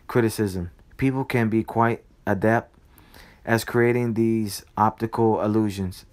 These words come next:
and we fall for them. Simil-, similarly, people will charm and flatter us, and blinded by our desire to like them, we fail to look deeper and see the character flaws.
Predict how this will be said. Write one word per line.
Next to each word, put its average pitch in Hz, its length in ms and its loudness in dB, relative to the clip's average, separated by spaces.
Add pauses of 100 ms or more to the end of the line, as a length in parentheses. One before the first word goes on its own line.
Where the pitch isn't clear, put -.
and 113 140 2
we 123 120 0
fall 117 280 2
for 101 160 -4
them. 92 260 -4 (640)
Simil-, 135 640 0
similarly, 107 960 0 (720)
people 127 260 -2
will 110 140 2
charm 110 380 0
and 101 140 -4
flatter 110 360 2
us, 104 440 -2 (100)
and 104 400 0 (480)
blinded 120 420 2
by 110 180 4
our 107 160 0
desire 107 440 2
to 107 140 -4
like 104 260 2
them, 92 280 -4
we 113 140 0
fail 110 480 2 (400)
to - 100 -2
look 113 220 2
deeper 107 380 0
and 104 220 -4
see 113 200 0
the 107 140 -2
character 104 420 0
flaws. 95 500 -2